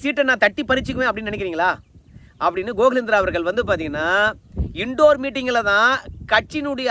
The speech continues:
ஆலோசனை கூட்டத்துல தான் பேசிக்கிறாங்க. ஆனா இன்னைக்கு அந்த வீடியோ வெளியே வைரல் ஆயிருக்குது. வேட்பாளர் அறிவிக்க போறது எடப்பாடி பழனிசாமி, அதை வெற்றி பெற செய்ய போறது மக்களும் கடவுளும் தான். அப்படி இருக்கும்போது உங்களுடைய வாய்ப்பெல்லாம் நான் தட்டி பறிச்சுக்குவேனா? என்னை ஏன்பா வந்து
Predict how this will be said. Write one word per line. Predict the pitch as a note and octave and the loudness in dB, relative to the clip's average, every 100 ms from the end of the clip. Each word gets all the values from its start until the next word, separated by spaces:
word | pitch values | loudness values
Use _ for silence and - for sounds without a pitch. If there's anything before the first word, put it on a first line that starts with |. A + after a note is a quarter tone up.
| G#3 | 2
ஆலோசனை | C#4 C4 C4 | 2 0 -4
கூட்டத்துல | A#3+ A3 A3 C#4+ | -8 -8 -2 -2
தான் | C#4 | -2
பேசிக்கிறாங்க. | B3 C#4 A3+ F3+ _ - - - - | -2 -2 -2 -4 _ -16 -14 -10 -2
ஆனா | E3+ F#3 G3+ F#3+ | 0 2 0 0
இன்னைக்கு | A#3+ C4 A#3+ | -4 -4 -2
அந்த | G#3 F#3+ | -2 -4
வீடியோ | A#3+ B3 G#3+ G#3 F#3 | -4 -4 -2 -2 -2
வெளியே | A3+ B3+ G#3 | -2 0 2
வைரல் | G#3+ A3+ | 2 0
ஆயிருக்குது. | G#3 F3+ F3 E3+ G3+ C#3 A2 - _ - - - - | -2 -4 -4 -4 -4 -4 -10 -16 _ -20 -20 -16 0
வேட்பாளர் | G#3+ C4 C#4 C4 B3+ | 2 4 4 4 4
அறிவிக்க | A3+ B3 A#3 A#3 | 2 0 -2 0
போறது | A3+ G#3+ G#3 C#4 | 0 0 0 0
எடப்பாடி | A3+ A#3+ C4+ A3+ | 2 2 0 0
பழனிசாமி, | A3+ G#3 G3 F3 E3 - - - - | -2 -2 -2 -2 -6 -12 -18 -12 -2
அதை | F3+ F#3+ | 2 2
வெற்றி | G3+ D4 | 2 2
பெற | C4+ B3 | 2 2
செய்ய | B3 G#3 | 0 0
போறது | A3 G3+ C4+ A3 | 0 0 0 2
மக்களும் | G3+ - B3 C4+ G3+ | 0 2 0 2 2
கடவுளும் | B3+ A#3+ A3+ | 4 2 2
தான். | A3 F#3+ - - - - E3+ | 2 4 2 2 -6 -2 0
அப்படி | F3+ B3 | 0 0
இருக்கும்போது | D4 C4 B3+ C4 | 2 4 4 4
உங்களுடைய | A3+ G3 | 2 4
வாய்ப்பெல்லாம் | B3 C4 B3+ C4 | 4 4 0 0
நான் | G3 G3+ | 2 2
தட்டி | G#3 B3 | 0 2
பறிச்சுக்குவேனா? | G#3+ A#3 B3+ G#3 G3+ F#3+ C3+ - - - - F#3 | 2 2 -6 -2 0 0 -2 -8 -12 -12 -6 -4
என்னை | A#3+ A3+ C4+ | -4 2 2
ஏன்பா | D#4 D4 A#3+ | 6 6 4
வந்து | A#3 | 2